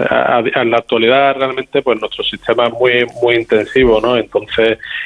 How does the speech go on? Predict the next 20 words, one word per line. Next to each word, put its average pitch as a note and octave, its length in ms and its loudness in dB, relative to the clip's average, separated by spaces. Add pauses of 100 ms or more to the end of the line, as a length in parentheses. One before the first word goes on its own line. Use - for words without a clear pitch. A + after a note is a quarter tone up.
(180)
eh, F#2+ 160 0
ti-, G2 140 0
tiene, G#2+ 540 0
eh, A2+ 180 0 (120)
todos A2+ 260 2
estos A2+ 200 0
impactos, A#2 500 0
pero A2+ 180 0
en G#2+ 120 0
el - 40 -6
futuro C3 600 2 (100)
estamos C3 400 0
de B2+ 60 2
alguna B2+ 260 0
manera, C3 460 2 (320)
pues, B2 140 -2
perjudicando A2 580 0
a B2 40 0
las A#2+ 200 0
siguientes, A2+ 600 0